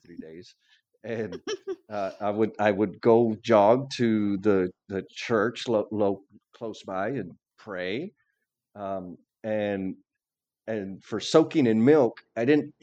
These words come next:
Speaker 1: I couldn't, like, Mom would have beat me if I would have filled the tub with milk, but I did get in the tub and, and, like, pour half a gallon of milk in there, so it kinda counted.
Speaker 2: Mm-hmm.
Speaker 1: Uh, and, and I was voted unanimously the, the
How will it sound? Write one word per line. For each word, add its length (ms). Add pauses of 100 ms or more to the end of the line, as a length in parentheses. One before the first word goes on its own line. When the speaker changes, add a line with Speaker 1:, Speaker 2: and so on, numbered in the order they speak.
Speaker 1:
I 60
couldn't, 340
like, 220
Mom 240
would 100
have 100 (320)
beat 260
me 360
if 220
I 80
would 120
have 80
filled 320
the 80
tub 260
with 180
milk, 320
but 120
I 120 (100)
did 260
get 180
in 140
the 80
tub 380 (100)
and, 160 (160)
and, 280 (120)
like, 140 (100)
pour 220
half 260
a 60
gallon 400
of 120
milk 300
in 80
there, 160
so 140
it 100
kinda 320
counted. 380 (420)
Speaker 2:
Mm-hmm. 320
Speaker 1:
Uh, 200 (380)
and, 420
and 180
I 220
was 300
voted 580
unanimously 920 (160)
the, 580 (220)
the 380